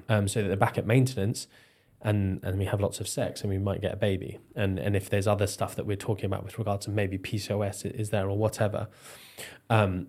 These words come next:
<clears throat> we can, there's certain supplements we can take that can help with fertility. But with regards to the aggressive deficit, it's, you can use it. And that, you know, there have been people who have used it just start to finish of the seventy pounds.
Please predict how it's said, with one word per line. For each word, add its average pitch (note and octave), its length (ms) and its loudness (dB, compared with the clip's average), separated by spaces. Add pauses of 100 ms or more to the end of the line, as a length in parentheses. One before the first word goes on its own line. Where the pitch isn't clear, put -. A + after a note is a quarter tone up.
(160)
<clears throat> D3 340 6 (260)
we A2 100 4
can, F#2+ 380 -2
there's G2 180 0
certain G2+ 300 -4
supplements G#2+ 440 -4
we F#2 80 -4
can G#2+ 140 -2
take - 200 -6
that - 80 -8
can - 140 -2
help - 160 -2
with - 120 -6
fertility. G#2+ 540 -2
But - 280 0 (680)
with B2+ 140 8
regards A#2+ 340 6
to - 40 -16
the A2+ 100 2
aggressive G#2+ 320 0
deficit, D3 460 0
it's, G#2 260 -2 (840)
you A2 140 2
can G#2 160 0
use B2+ 220 4
it. - 200 -6 (120)
And G#2+ 280 4
that, G#2+ 200 2
you G#2+ 120 0
know, G#2+ 120 2
there G2+ 140 0
have A2 180 -2
been G#2 140 0
people A2 320 2
who A2+ 160 2
have G#2 160 2
used G#2+ 240 2
it - 220 -4
just - 300 -4 (340)
start - 360 2
to - 60 -12
finish A2+ 300 0
of G2+ 80 -4
the G#2 80 0
seventy G#2 300 -4
pounds. A2+ 440 0